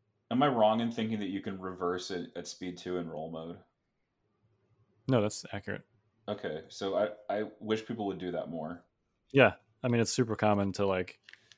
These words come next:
Speaker 2: you know, do a last first with Droidekas, right? You, you get in there,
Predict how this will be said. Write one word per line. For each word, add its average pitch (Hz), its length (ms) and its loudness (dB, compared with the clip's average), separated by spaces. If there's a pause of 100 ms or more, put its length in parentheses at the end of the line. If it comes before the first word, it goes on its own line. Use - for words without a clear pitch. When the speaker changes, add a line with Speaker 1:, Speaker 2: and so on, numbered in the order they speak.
(240)
Speaker 2:
you 104 80 -6
know, 90 120 -2
do 92 220 0
a - 20 0
last 90 300 2
first - 460 -4
with - 120 -12
Droidekas, 90 460 -6
right? 90 220 -2
You, 87 160 -10 (100)
you 101 340 -6
get 98 140 0
in 92 160 -2
there, 92 300 -2